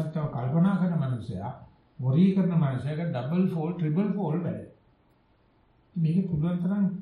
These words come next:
ඒ ක්‍රියාකාරකම් අඩු කරන්න පුළුවන්, නතර කරන්න බෑ. අඩු කිරීම තමයි අපි කියන කරුණාව, මෛත්‍රිය.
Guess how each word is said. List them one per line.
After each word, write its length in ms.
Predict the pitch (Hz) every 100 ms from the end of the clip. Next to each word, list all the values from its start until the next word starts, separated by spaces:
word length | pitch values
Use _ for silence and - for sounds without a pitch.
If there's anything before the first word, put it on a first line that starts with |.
| -
ඒ 180 | 143 131
ක්‍රියාකාරකම් 800 | - 151 156 160 185 175 170 180 175 -
අඩු 280 | - 143 220
කරන්න 380 | 220 135 113 113
පුළුවන්, 260 | 120 151 143
නතර 240 | 135 185
කරන්න 300 | 143 120 110
බෑ. 220 | 110 147 202 - - _
අඩු 280 | - 127 165
කිරීම 400 | 175 196 214 196
තමයි 480 | 165 120 117 127 190 - -
අපි 240 | 147 127 139
කියන 500 | 131 117 131 170 175 -
කරුණාව, 580 | - 131 131 117 98 104 127 - _ _ _ _
මෛත්‍රිය. 640 | 143 127 135 - 127 98